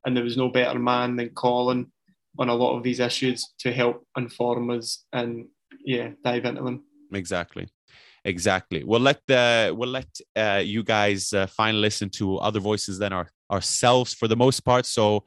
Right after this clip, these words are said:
Speaker 2: um, join us after the break for our chat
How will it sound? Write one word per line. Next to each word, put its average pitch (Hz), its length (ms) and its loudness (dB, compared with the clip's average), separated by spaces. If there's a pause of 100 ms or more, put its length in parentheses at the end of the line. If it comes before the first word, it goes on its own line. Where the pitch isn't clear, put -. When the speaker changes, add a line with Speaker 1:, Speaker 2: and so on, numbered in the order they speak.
(380)
Speaker 2:
um, 95 340 -4 (140)
join 113 260 -2
us 113 160 -2
after 101 300 -4
the 92 100 -8
break 98 420 -4 (380)
for 92 260 -6
our 85 140 -2
chat - 380 -8